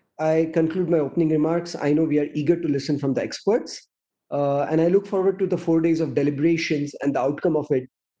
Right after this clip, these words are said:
And I appeal once again to everyone to come, sign the petition,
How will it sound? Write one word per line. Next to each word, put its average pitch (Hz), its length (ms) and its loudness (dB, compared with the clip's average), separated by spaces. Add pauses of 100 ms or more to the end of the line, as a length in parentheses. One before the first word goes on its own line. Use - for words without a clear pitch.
(240)
And 156 180 0
I 165 60 2
appeal 190 460 -2
once 202 280 2
again 202 280 2
to 185 100 2
everyone 156 580 0
to 165 80 -2
come, 175 540 0
sign 185 340 0
the 202 80 -2
petition, 160 680 -2